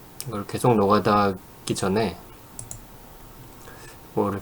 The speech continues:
화-, 표창을 강화를 시켜야 될 것 같아가지고요. 잠깐 녹화 시작하겠습니다.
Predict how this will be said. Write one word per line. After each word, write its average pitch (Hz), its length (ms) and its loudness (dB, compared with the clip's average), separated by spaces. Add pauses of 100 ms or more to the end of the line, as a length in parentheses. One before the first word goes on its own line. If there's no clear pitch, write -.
화-, - 160 -4
표창을 - 560 4
강화를 113 300 10
시켜야 151 260 4
될 135 120 4
것 107 100 4
같아가지고요. 101 680 0
잠깐 107 360 -2
녹화 95 240 -2
시작하겠습니다. 120 1300 -4